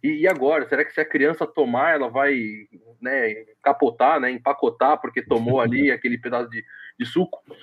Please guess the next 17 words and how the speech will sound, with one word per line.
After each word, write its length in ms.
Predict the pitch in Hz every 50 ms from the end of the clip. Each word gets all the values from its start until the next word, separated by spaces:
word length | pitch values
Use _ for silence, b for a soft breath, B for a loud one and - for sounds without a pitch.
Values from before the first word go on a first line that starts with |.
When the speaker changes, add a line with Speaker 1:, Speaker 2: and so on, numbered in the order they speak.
| B B
Speaker 1:
Acho 100 | - -
que, 60 | - 202
mais 240 | 196 220 254 262
uma 200 | 262 247 214 175
vez, 340 | 143 147 170 202 202 165 -
é 60 | 151
um 100 | 147 -
pouco 180 | - - 185 190
dessas 300 | 175 175 175 - 180 -
compreensões 720 | - - 196 190 190 196 185 175 156 - - 165 165 175 -
que 80 | -
a 40 | 180
pessoa 300 | 185 180 156 - 180 165
tem 380 | 160 - - 139 165 208 240 - _ B B B B B B
sobre 640 | - - - - 151 156 165 165 190 214 214 185 - -
essa, 440 | 143 156 151 - - 190 190 180 -
é, 60 | 147